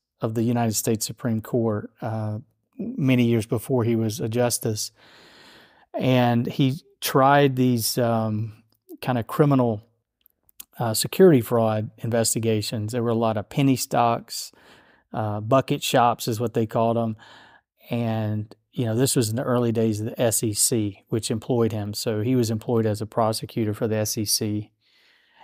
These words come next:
and just increasingly became very, uh, disenchanted with law work, clerical work. Uh, as the war became more, um,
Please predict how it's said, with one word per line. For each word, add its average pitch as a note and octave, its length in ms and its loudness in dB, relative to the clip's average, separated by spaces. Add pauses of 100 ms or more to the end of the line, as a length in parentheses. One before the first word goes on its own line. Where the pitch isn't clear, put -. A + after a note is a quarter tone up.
(140)
and C#3 180 4
just F#3+ 220 6
increasingly A#2 1080 2
became A2+ 520 0
very, A#2 600 2
uh, G#2 460 -2 (440)
disenchanted A#2 760 0
with A2 280 -2
law A#2 280 4
work, A2+ 540 0 (120)
clerical A#2 500 0
work. A2 400 -4 (800)
Uh, G#2+ 380 -2 (840)
as B2+ 180 6
the B2 80 2
war A#2+ 400 4
became A2+ 380 -2
more, A2+ 420 0 (300)
um, A2 500 -4